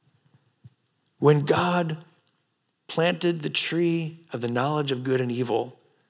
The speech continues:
he had already made a commitment to die. The God of life, created with an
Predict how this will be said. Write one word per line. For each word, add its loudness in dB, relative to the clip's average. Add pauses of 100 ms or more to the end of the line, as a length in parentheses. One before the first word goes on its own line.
(220)
he 0
had 4
already 4
made 0
a 0
commitment -8 (540)
to 0
die. -2 (1080)
The 0
God 6
of 4
life, 0 (1160)
created 2
with 2
an 0